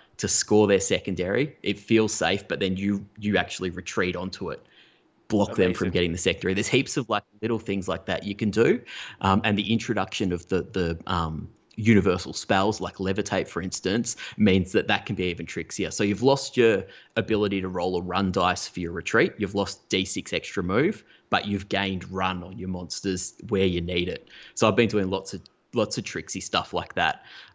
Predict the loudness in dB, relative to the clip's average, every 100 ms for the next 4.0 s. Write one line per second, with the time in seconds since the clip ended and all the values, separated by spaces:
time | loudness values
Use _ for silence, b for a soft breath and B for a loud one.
0 | -6 -4 -6 -6 0 2 2 0 0 0
1 | 2 0 -2 -4 -4 -4 -4 -2 -2 0
2 | -2 -2 -2 -2 0 0 0 0 0 -4
3 | -4 -4 2 2 2 -2 -6 -2 -2 -4